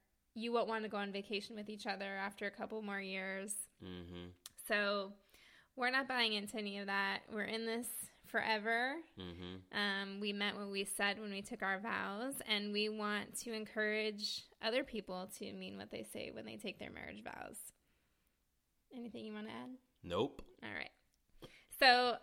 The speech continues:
Speaker 1: our framework and our mission, um, we actually wrote a mission statement, and I'm just gonna read it,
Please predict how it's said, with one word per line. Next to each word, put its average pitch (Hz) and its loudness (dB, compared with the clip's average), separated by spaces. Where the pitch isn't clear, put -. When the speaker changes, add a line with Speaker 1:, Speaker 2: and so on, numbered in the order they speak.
Speaker 1:
our 254 10
framework 247 0
and 214 -2
our 208 0
mission, 208 -6
um, 208 4
we 220 4
actually 233 2
wrote 202 0
a 202 0
mission 202 -4
statement, 262 0
and 208 -2
I'm 202 -2
just 202 0
gonna 208 -4
read 226 -2
it, 277 6